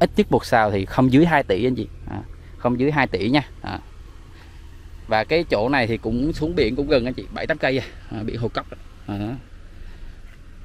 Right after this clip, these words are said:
À, mà một mảnh đất vườn hai, à, sào rưỡi, tổng diện tích là hai sào rưỡi, bán là một tỷ bảy năm mươi triệu thôi. Cái giá quá là rẻ anh chị. Đó, mình có thể mà mua quăng đó mình để dành cũng được, hoặc là mình làm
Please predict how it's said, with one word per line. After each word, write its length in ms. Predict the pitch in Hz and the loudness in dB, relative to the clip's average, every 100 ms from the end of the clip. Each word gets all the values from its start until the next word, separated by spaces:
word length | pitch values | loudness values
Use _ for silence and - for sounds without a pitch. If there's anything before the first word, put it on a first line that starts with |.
| - - - | -16 -16 -8
À, 80 | 107 - | -6 -2
mà 220 | 101 101 | 0 2
một 160 | 104 | 2
mảnh 120 | 101 104 | 2 0
đất 100 | 127 | 0
vườn 180 | 117 | 0
hai, 240 | 107 117 117 | 0 0 0
à, 160 | 113 | -2
sào 180 | 110 110 | 0 0
rưỡi, 200 | 104 107 | 2 0
tổng 200 | - - 117 | -2 -4 -6
diện 100 | 101 | -4
tích 160 | - | -4
là 240 | 107 98 95 - - - - - - - | 0 0 -2 -8 -14 -16 -16 -18 -18 -8
hai 120 | 113 | -4
sào 160 | 113 | -2
rưỡi, 260 | 98 95 120 | -2 0 0
bán 320 | 131 117 147 | 2 2 2
là 80 | 147 | 0
một 220 | 104 - | -2 -2
tỷ 140 | 95 104 | -6 -4
bảy 220 | 110 120 | -2 2
năm 140 | 139 | 4
mươi 120 | 131 120 | 4 2
triệu 140 | 107 101 | -4 -6
thôi. 80 | 107 - - - | -10 -12 -16 -8
Cái 120 | 135 | -4
giá 220 | 135 143 190 | 0 0 0
quá 280 | 185 214 | 2 4
là 140 | 240 151 | 4 2
rẻ 200 | 107 87 | 2 0
anh 140 | 135 | -2
chị. 160 | 127 - - - - - - | -2 -8 -10 -14 -16 -18 -10
Đó, 160 | 98 120 | -6 -6
mình 200 | 139 101 | -4 -6
có 80 | 101 | -6
thể 140 | 110 | -4
mà 140 | 113 107 | -2 -2
mua 280 | 110 120 113 | 0 0 0
quăng 220 | 117 117 | -2 -2
đó 160 | 113 | -2
mình 200 | 151 117 | -2 -2
để 100 | 104 | 0
dành 220 | 117 117 107 | 2 2 0
cũng 100 | 113 | -4
được, 120 | 104 | -4
hoặc 200 | 107 - | -4 -4
là 60 | |
mình 240 | 104 107 107 | -4 -2 -4
làm 200 | 104 | -6